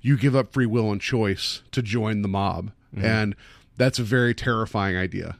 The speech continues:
Speaker 1: you know, and then that became, like, a big theme. And it's even something that still runs through stuff today. But, like, that's, was, like, that at the time was, people were worried that, like, that they'd lose their sense of self, you know, and that became, like, it's, it's very interesting to see how,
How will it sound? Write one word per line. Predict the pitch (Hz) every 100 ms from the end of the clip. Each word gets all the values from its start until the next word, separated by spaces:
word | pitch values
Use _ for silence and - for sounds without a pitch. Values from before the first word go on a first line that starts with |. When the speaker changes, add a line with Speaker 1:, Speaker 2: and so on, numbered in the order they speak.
| -
Speaker 1:
you | 110
know, | 104
and | 101 101
then | 104
that | 107 113
became, | 110 110 123 110
like, | 104
a | 92
big | - 113 90
theme. | - 113 113
And |
it's | 131 185
even | 175
something | 147 135 123
that |
still | - 131
runs | 110 113
through | 104
stuff | - 110
today. | - 87 101 90
But, | 92 107 - - - - -
like, | 104 -
that's, | 113 113 -
was, | - 113
like, | 101 107 - 101
that | 120 110 -
at | 120
the |
time | 107 135 127
was, | 110 101 90 - - - - _
people | 147 127 135
were | 117
worried | 123 156 123 107
that, | 110 104 98 85
like, | 101 90 - _ _ _ _ _ -
that | 120 117
they'd | 117
lose | 113 113
their | 110
sense | 127 117
of | 95
self, | - 95 - - _ _
you | 110
know, | 107 107 104
and | 107
that | 107 101
became, | 110 120 104 101
like, | 107 117
it's, | 123 113 -
it's | 147 -
very | 156 160 139
interesting | 131 127 107 117
to | 104
see | - 110
how, | 110 104 101